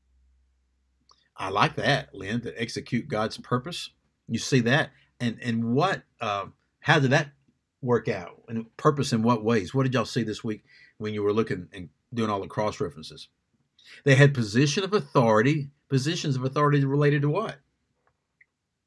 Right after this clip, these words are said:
No, I don't think we have been told when they were created. Okay? A lot of times we assume that they were created long before we were, but that's not true. Because in the beginning, God created the heavens and the earth.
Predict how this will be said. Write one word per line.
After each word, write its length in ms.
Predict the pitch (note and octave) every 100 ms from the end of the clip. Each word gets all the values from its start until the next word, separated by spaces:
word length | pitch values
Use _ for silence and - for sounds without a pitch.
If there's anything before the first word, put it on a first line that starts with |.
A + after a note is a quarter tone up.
| _ _ _ _ _ _ _ _ _ _ _ _ _ _ _ _ _ _ _ - - - - -
No, 220 | A#3+ A#3+
I 80 | A#3
don't 120 | G#3
think 160 | G3 F#3+
we 120 | F3
have 160 | G#3
been 160 | G3 B2
told 260 | B2+ A2 G2+
when 140 | G2
they 80 | G2
were 120 | F2+
created. 460 | - G2 F2+ D#2+ - _ _ -
Okay? 220 | A#2 C#3+ - - -
A 80 | C3+
lot 160 | D#3+
of 60 | G#3+
times 220 | F3 C3
we 180 | C3 C#3
assume 600 | A2+ - D#3+ F#3 D3+ B2 - _
that 140 | A#2 -
they 120 | C#3
were 140 | B2+
created 500 | A2+ C#3 C3 C#3 C3+
long 320 | A2+ B2 E3 D#3
before 380 | B2 D3 C#3+
we 180 | C#3 G3
were, 320 | A3+ G#2+ G#2
but 140 | C#3 D3
that's 160 | F#3+
not 180 | G3+ F#3+
true. 360 | - G#3 F#3+ - _ _ - _ -
Because 400 | D3+ D3 D3+ C3
in 200 | - D#3
the 80 | D#3
beginning, 600 | B2 B2 A#2+ D3+ F#3+ C#3
God 260 | A#2 C3+ C#3
created 420 | C3 A2+ G#2+ B2+
the 100 | B2
heavens 400 | A2+ G#2+ A#2+ A#2+
and 180 | A#2 B2
the 120 | B2+
earth. 320 | C#3+ - -